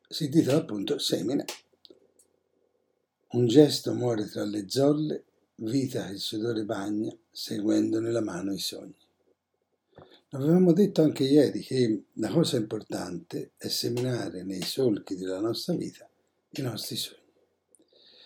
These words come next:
Ma bisogna stare attenti. A volte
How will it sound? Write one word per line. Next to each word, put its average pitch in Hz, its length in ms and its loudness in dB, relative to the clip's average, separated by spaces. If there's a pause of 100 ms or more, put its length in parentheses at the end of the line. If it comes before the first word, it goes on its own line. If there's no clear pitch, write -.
(280)
Ma 160 140 -2
bisogna 165 260 8
stare 165 240 2
attenti. 139 600 0 (320)
A 131 100 -4
volte 120 680 0